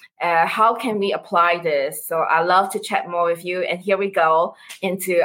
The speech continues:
our first question. Now we do have, um, a block building block, right? Step by step to know how we can,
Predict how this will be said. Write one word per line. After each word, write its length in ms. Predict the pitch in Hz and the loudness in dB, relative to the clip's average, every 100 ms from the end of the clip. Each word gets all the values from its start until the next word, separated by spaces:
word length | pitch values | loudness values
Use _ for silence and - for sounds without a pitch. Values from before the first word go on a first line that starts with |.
| - | 2
our 160 | 160 | 2
first 340 | 165 160 165 165 | 0 -2 -2 -2
question. 520 | - - - - 98 | -8 -8 -10 -16 -2
Now 240 | 180 185 208 | 2 2 2
we 140 | 185 | 0
do 180 | 170 185 | 2 0
have, 500 | 220 175 165 165 - | 2 4 4 2 0
um, 380 | 170 160 160 165 - - - - | 0 0 -2 -10 -14 -16 -16 -4
a 120 | 160 | -2
block 380 | 160 165 165 - | 0 4 4 2
building 400 | 175 175 175 170 | -2 -2 -2 0
block, 420 | 165 135 - - | 2 0 0 -2
right? 280 | 185 135 - | 0 0 -2
Step 260 | - - - | 0 0 0
by 140 | 156 151 | -4 -6
step 280 | - 170 170 - | -2 -2 -2 0
to 80 | 202 | 0
know 400 | 165 156 160 175 | 2 4 4 2
how 300 | - 165 160 | 2 2 0
we 120 | 165 | -6
can, 400 | - 165 151 | -4 -2 -2